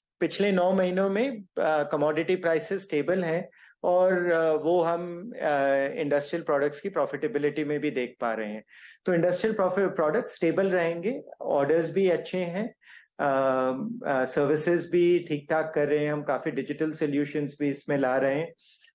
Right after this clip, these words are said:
तो यहाँ पे स्ट्रेंथ रहेगी। Of course, fifty-six percent is,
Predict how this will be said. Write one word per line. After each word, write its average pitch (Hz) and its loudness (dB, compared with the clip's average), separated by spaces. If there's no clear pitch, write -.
तो 165 2
यहाँ 151 2
पे 220 2
स्ट्रेंथ 208 0
रहेगी। 156 0
Of 160 0
course, 165 2
fifty-six 165 -2
percent 147 0
is, 156 2